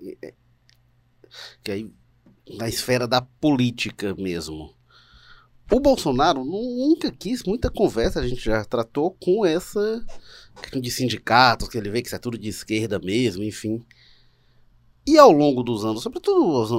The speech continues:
os anos do P T, os sindicatos também foram perdendo força, foram se desarticulando, enfim.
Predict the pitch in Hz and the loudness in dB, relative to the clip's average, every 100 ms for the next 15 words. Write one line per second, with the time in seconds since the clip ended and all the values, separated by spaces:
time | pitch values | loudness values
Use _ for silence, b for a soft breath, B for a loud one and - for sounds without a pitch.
0 | - 98 98 101 - 95 - 82 - 175 | -2 -8 -10 -12 -14 -16 -14 -10 -2 -2
1 | 117 - _ _ - - - 233 - 254 | -2 -8 _ _ -20 -20 -12 -8 -4 -6
2 | - 208 - 190 151 196 190 190 151 147 | -2 -4 -2 -2 -2 -2 -6 -6 -6 -4
3 | 127 - 147 - 131 - 127 113 - 113 | -4 -6 -8 -6 -10 -6 -4 -4 -6 -10
4 | 98 95 120 107 113 127 123 | -8 -2 -2 -2 -6 -6 -8